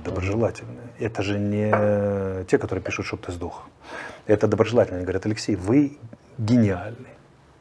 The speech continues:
вы такой классный. Вот, бляха,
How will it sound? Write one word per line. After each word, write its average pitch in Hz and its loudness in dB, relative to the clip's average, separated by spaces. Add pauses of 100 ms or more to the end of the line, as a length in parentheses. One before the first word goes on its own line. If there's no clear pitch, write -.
(320)
вы 110 0
такой 131 2
классный. 120 0 (920)
Вот, 147 2 (560)
бляха, 165 8